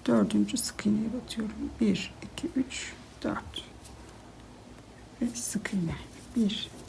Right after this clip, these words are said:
iki, üç, dört, beş zincir. Bir, iki, üç, dördüncüye batıyorum. Sık iğne. O şekilde ilerleyeceğim. Şuradaki iki motifin ortasını nasıl geç-, e, geçeceğimi ise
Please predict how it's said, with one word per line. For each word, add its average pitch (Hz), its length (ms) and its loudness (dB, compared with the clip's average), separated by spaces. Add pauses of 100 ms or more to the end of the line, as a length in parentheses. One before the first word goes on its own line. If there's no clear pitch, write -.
(140)
iki, - 160 -6 (240)
üç, 180 320 0 (180)
dört, - 480 2 (160)
beş 240 200 4
zincir. 233 680 4 (680)
Bir, 202 280 6 (120)
iki, - 220 -6
üç, - 440 -2 (440)
dördüncüye 196 580 4 (100)
batıyorum. 196 560 0 (1000)
Sık - 420 -2
iğne. 254 360 6
O 269 60 6
şekilde - 440 0
ilerleyeceğim. 202 1120 6 (1900)
Şuradaki - 480 4
iki 226 220 6
motifin 220 360 6
ortasını 233 760 8
nasıl 226 340 4 (260)
geç-, 214 400 4
e, 196 360 6
geçeceğimi 208 640 6
ise 269 340 4